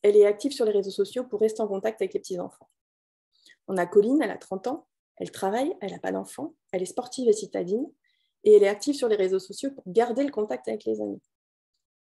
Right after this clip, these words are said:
Et ensuite, on a Myriam, quarante ans, c'est une maman qui travaille, elle vit à la campagne, elle est préoccupée par les enjeux environnementaux, et elle va sur les réseaux sociaux seulement quand elle a le temps.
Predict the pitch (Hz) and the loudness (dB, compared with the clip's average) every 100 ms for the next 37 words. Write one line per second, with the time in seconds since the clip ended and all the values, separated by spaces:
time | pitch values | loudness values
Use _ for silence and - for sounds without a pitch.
0 | _ - _ - 208 180 - 196 _ _ | _ -20 _ -2 -2 -2 -6 -8 _ _
1 | _ _ - 185 175 175 180 233 294 214 | _ _ -12 -8 -6 -4 -2 2 2 0
2 | 175 180 214 311 - _ _ - 175 185 | -6 -8 -6 -6 -10 _ _ -6 -4 -2
3 | 233 254 - 196 185 214 294 - 175 196 | -2 -4 -6 -8 -6 -6 -6 -8 -4 -4
4 | 196 202 180 196 254 392 _ _ _ _ | -4 -10 -14 -8 -8 -10 _ _ _ _
5 | - 190 180 175 - 285 285 285 247 240 | -4 -2 -2 -4 -4 0 0 0 0 0
6 | 185 180 180 185 185 180 - 196 185 180 | 0 -2 -4 -4 -2 -2 -4 -6 -4 -4
7 | 175 170 170 - 330 _ _ _ - 208 | -4 -6 -8 -10 -10 _ _ _ -4 0
8 | 214 277 226 196 208 220 220 214 220 - | 2 2 2 4 4 4 2 -2 -2 -4
9 | - 294 320 302 285 226 214 208 95 - | -4 0 2 2 2 2 2 0 -10 -12